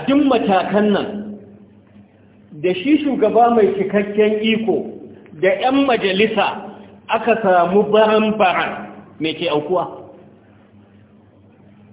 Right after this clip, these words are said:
Shugaba mai cikakken iko in ya ce, "Ina son in yi kaza," 'yan majalisa sai su ce, "Ba mu yadda ba, sai mun nuna fawonmu." Daga nan abubuwa sai ya rikice,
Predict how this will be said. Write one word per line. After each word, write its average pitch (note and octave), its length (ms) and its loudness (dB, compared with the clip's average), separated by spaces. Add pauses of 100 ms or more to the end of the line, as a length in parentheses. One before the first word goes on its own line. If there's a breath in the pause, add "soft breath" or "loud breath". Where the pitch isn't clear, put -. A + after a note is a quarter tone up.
Shugaba G3+ 360 2
mai C#4 200 4
cikakken A#3+ 460 0
iko A#3+ 300 2
in A3+ 200 2
ya A#3 80 4
ce, A3+ 180 2 (200)
"Ina C#4+ 360 4
son A#3+ 220 4
in G3 180 0
yi G#3 80 2
kaza," D3 460 -4 (920)
'yan A3 160 2
majalisa G3 500 0
sai F#3+ 140 0
su F3+ 140 -8
ce, F#3 120 0
"Ba C#3+ 120 0
mu C3 100 -6
yadda B2 360 -2
ba, C3 120 0 (680)
sai E3 120 -4
mun E3 200 -4
nuna F3 320 0
fawonmu." B2 480 0 (1300 loud breath)
Daga G#3 260 4
nan C4+ 220 2
abubuwa C#4 680 4
sai C4+ 320 4
ya A#3+ 60 6
rikice, C4+ 580 2